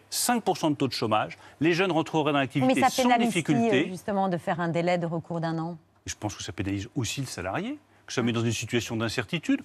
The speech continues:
Speaker 1: Bah oui, si vous avez été licencié, il vaut mieux pouvoir reprendre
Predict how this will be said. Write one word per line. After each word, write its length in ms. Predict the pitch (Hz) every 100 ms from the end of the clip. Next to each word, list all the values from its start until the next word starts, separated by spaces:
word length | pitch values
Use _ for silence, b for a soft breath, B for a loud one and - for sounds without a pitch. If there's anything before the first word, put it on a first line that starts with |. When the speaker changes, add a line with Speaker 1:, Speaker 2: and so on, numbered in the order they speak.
| - -
Speaker 1:
Bah 140 | -
oui, 260 | 196 254 277 B B B
si 140 | -
vous 80 | 185
avez 160 | 185 175
été 180 | 160 180
licencié, 540 | 151 - 147 - 160
il 40 |
vaut 120 | 127 120
mieux 120 | 131
pouvoir 300 | 117 127 110 B B 107
reprendre 720 | 107 156 - 165 147 113